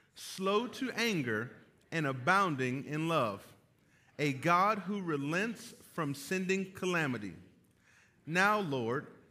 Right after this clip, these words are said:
take away my life, for it is better for me to die than to live." Father, as we approach your word,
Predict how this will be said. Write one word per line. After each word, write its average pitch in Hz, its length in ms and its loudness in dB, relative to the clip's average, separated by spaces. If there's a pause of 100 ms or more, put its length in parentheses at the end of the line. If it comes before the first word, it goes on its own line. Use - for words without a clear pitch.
(160)
take 220 360 0
away 175 420 2
my 165 280 2
life, 147 540 2 (300)
for 165 240 0
it 170 160 4
is 131 200 2
better 135 680 2 (100)
for 156 140 -2
me 165 220 2
to 139 160 0
die 120 680 2 (240)
than 127 380 2
to 151 120 -4
live." 113 480 0 (1040)
Father, 156 380 2
as 135 100 2
we 156 100 2
approach 151 400 -2
your 156 100 -4
word, 120 400 -2